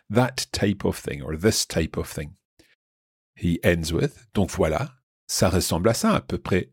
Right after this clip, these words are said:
une journée typique pour moi. So there you go, ça ressemble à ça. That looks like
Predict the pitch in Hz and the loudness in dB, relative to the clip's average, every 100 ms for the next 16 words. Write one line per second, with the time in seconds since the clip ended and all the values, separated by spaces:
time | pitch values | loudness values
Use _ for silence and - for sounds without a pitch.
0 | _ 98 95 90 80 82 82 - 110 - | _ -4 -2 -4 -4 -4 -4 -6 -10 -10
1 | - - - 113 175 147 - - - - | -14 -12 -6 2 2 2 -6 -20 -20 -20
2 | _ - - 82 90 78 80 85 98 170 | _ -10 -2 2 4 2 2 2 2 0
3 | _ - - 143 143 - 101 101 - 92 | _ -6 0 2 2 -2 0 2 2 -2
4 | 82 85 107 - 131 135 - - 165 - | -4 -4 -6 -2 0 0 -2 0 0 0
5 | _ _ _ _ _ _ - 98 104 98 | _ _ _ _ _ _ 0 0 2 -2
6 | - 120 120 - | -2 -2 -2 -6